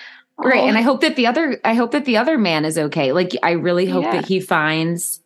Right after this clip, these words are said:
Speaker 1: help, because it, you're, I, you won't find it in another person.
Speaker 2: No.
Speaker 1: That's for sure. Um, would you like to read the next story?
Speaker 2: Yeah, I would. All right. Ooh, I'm intrigued.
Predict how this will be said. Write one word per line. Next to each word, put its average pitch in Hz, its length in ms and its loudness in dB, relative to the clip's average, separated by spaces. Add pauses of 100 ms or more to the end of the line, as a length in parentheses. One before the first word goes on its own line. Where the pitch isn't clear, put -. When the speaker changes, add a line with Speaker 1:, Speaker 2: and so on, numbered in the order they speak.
(720)
Speaker 1:
help, 151 420 -2 (160)
because 196 300 0
it, 170 240 -4
you're, 170 300 0 (120)
I, 165 60 0
you 165 420 0
won't 160 260 -2
find 165 360 0
it 160 120 0
in 151 120 -2
another 139 300 0
person. - 600 -8 (500)
Speaker 2:
No. 220 200 -10
Speaker 1:
That's 135 180 -4
for 143 140 -6
sure. 143 340 -6 (880)
Um, 196 520 2 (440)
would 226 160 2
you 214 60 4
like 196 140 0
to 233 140 0
read 165 280 -2
the 285 80 2
next 156 300 0
story? 123 440 -2
Speaker 2:
Yeah, - 140 4 (160)
I 220 180 2
would. 269 480 2
All 247 160 2
right. 220 300 0 (1120)
Ooh, 240 300 0
I'm 226 260 -2
intrigued. 214 560 -6